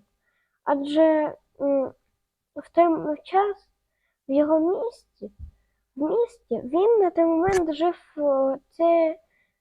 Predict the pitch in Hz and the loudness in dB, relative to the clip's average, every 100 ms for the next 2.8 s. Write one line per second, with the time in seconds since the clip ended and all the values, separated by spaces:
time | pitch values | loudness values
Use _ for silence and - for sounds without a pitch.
0 | _ _ _ _ 269 269 262 254 - - | _ _ _ _ -2 0 0 -4 -6 -6
1 | 320 - 339 359 466 427 294 339 349 - | -6 -2 -2 0 -4 -6 -6 -4 -6 -10
2 | - 302 226 190 - - 208 | -2 0 0 -4 -10 -18 -16